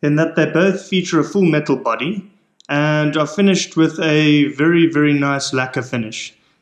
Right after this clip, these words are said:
In the case of the Waterman Corinne, it's finished in Obsession Blue with silver trim, and the Parker Sonnet is finished with a pearlescent white lacquer with gold trim.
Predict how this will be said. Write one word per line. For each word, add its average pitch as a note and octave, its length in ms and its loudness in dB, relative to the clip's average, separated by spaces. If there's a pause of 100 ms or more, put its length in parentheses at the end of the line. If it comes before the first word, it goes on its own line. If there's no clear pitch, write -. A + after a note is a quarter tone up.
(120)
In E3 100 2
the E3+ 80 2
case F#3+ 380 0
of F3+ 180 0
the D#3 80 2
Waterman D#3 460 2
Corinne, C#3+ 580 -2 (180)
it's C#3 200 -6
finished F3+ 400 2
in D#3+ 80 2
Obsession F3 640 0
Blue D3+ 480 -2 (420)
with C#3 260 0
silver C#3+ 360 -2
trim, F3+ 520 -4 (600)
and C#3 360 0
the C3+ 60 -2
Parker F#3 380 0
Sonnet E3 560 -4 (380)
is C3+ 200 -4
finished F3+ 320 0
with D#3+ 140 0
a D3 40 -2
pearlescent D#3 580 0
white C#3+ 280 -2
lacquer D#3+ 500 -4 (180)
with B2 200 -8
gold C3+ 400 -2
trim. G2+ 400 -8